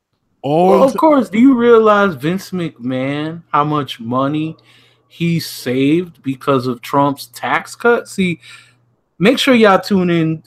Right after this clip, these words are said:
Speaker 2: um, to the Senate, because I'm gonna be talking about the tax break, and I'm gonna be talking about the companies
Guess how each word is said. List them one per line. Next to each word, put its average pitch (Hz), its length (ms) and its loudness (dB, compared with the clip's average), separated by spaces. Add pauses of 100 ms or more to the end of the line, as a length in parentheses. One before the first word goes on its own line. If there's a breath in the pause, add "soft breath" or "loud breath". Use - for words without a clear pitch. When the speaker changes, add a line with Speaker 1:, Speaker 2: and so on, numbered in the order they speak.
Speaker 2:
um, 139 460 -2 (760)
to 160 140 -6
the 139 100 -6
Senate, 147 520 -4
because 139 200 -6
I'm 190 180 0
gonna 175 200 2
be 139 140 -6
talking 151 420 -2
about 151 340 0
the 151 80 -12
tax 151 400 -2
break, 156 400 -2
and 135 80 -4
I'm 190 120 0
gonna 160 120 0
be 139 100 -4
talking 139 400 -2
about 127 300 -4
the - 60 -20
companies 156 920 -4